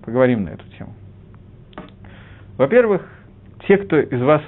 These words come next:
кто читали перевод Кинот или поняли Кинот на иврите, таких, я думаю, мало. Кинот на иврите написано ужасно тяжёлым языком,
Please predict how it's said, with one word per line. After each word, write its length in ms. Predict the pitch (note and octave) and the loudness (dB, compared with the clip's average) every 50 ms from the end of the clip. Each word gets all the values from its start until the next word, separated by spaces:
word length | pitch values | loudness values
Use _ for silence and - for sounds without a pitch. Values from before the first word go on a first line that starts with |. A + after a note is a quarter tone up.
| - - - - | -14 -20 -20 -18
кто 200 | - - C#3 C#3 | -10 -4 -4 -4
читали 480 | C3+ - - B2 - E3+ F3 E3 C#3 A#2 | -4 -4 -8 -2 2 2 4 4 2 -2
перевод 460 | - - A#2+ B2 B2 C3+ D#3 - - | -2 -2 0 0 2 0 0 -2 -2
Кинот 380 | - B2+ B2+ C#3 D3 B2+ C3 - | -2 -2 0 0 -2 -4 -6 -10
или 140 | - - G#2+ | -8 -8 -6
поняли 360 | G#2 - D3 C#3+ C3+ B2 A2+ | -4 -4 -2 -2 -2 -2 -4
Кинот 340 | G2+ - B2 A#2+ A#2 G2 G2+ | -4 -4 -4 -4 -4 -4 -4
на 140 | A#2+ A#2+ C3 | -4 -2 -2
иврите, 320 | D3 F3 G3+ F#3+ - B2 | -2 -2 -4 -4 -6 -6
таких, 340 | - - G#2+ - C3+ B2 - | -8 -8 -8 -8 -8 -6 -6
я 60 | D3 | -6
думаю, 300 | A2+ - G#2+ A2 A2+ A#2+ | -4 -4 -4 -4 -4 -4
мало. 320 | C#3+ F3 F#3 E3+ C#3+ A#2+ - - - - - - - | -2 -2 -2 -2 -4 -8 -12 -16 -20 -20 -20 -16 -8
Кинот 220 | - A#2 C3+ D3+ C#3 | -4 -2 -2 -2 -2
на 120 | C3+ C3 | -2 -2
иврите 260 | C3+ C3+ C3 A#2+ B2+ | -2 -2 -2 -4 -4
написано 440 | B2 B2 A2 C3 B2 - - C#3+ - - | -4 -4 -4 -4 -8 -6 -6 -6 -4 -4
ужасно 560 | B2 B2 A#2 C3 E3 D3 - - - G#2+ F#2 | -4 -2 0 2 2 2 2 -2 -6 -8 -8
тяжёлым 440 | - - G2+ G2 A2 G#2 F#2+ F#2 G2 | -6 -6 -4 -2 -2 -2 -2 -4 -6
языком, 580 | G#2 A2 G#2+ B2+ B2+ - F#3+ G3 F#3+ F#3 - | -6 -6 -8 -8 -6 -4 -4 -4 -4 -6 -12